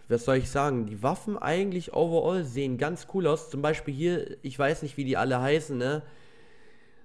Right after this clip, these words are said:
Aber zum Beispiel hier sieht man so eine richtig, äh, so eine, so eine sch-, krasse Ork-Waffe. Da sieht man so eine leichtere, glaub ich.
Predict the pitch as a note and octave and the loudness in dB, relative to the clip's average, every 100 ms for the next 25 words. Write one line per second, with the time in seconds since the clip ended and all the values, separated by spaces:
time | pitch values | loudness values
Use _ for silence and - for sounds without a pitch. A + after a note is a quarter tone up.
0 | - - - B2+ A#2+ B2 B2 - - B2+ | -20 -16 4 6 8 8 8 2 0 2
1 | C#3 - B2+ B2+ F#3 D#3 F3 F3 D#3 C3+ | 2 0 -4 2 2 2 -2 -2 -2 0
2 | C#3 C#3+ - D#3 - - - C3+ B2 C3+ | 0 -2 -6 -10 -12 -16 -4 -2 0 0
3 | C3 B2+ A#2+ A#2 B2 A#2+ - - - - | 2 2 0 -2 -2 -2 -4 -8 -12 -6
4 | B2 D3 - F3 F3+ F#3 F#3 F3+ F3+ C#3+ | -2 0 0 2 2 0 -2 -2 0 0
5 | A#2+ C#3 C3+ C3 B2 A#2+ A#2 A2 B2 F#3 | 0 -2 -2 0 2 2 2 2 2 2
6 | G3 F#3 F#3 F3+ F#3+ F#3 G3+ G3+ | 0 0 0 0 2 2 2 0